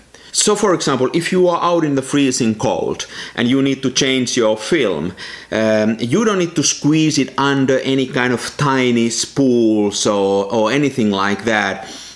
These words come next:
with the Rolleicord. And also you don't need to work with this handle while, you know, putting the film in. The only thing you need to pay attention is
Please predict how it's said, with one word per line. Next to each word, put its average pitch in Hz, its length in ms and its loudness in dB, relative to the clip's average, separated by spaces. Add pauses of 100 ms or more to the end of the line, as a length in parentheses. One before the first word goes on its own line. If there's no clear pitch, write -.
(120)
with 113 180 0
the 123 80 2
Rolleicord. 104 1120 0 (280)
And 143 140 0
also 175 420 2
you 135 240 0
don't 147 220 2
need 139 240 -2
to 127 100 0
work 123 380 2
with - 220 -6
this - 260 -2
handle 117 760 0
while, 90 420 -2 (760)
you 101 140 -2
know, 76 180 -4 (120)
putting 101 300 0
the 101 80 0
film 101 420 0
in. 90 420 -2 (320)
The - 160 -2
only 254 360 2
thing 175 220 0
you 156 200 2
need 143 200 0
to 143 60 2
pay 123 200 2
attention 117 580 0
is 98 440 0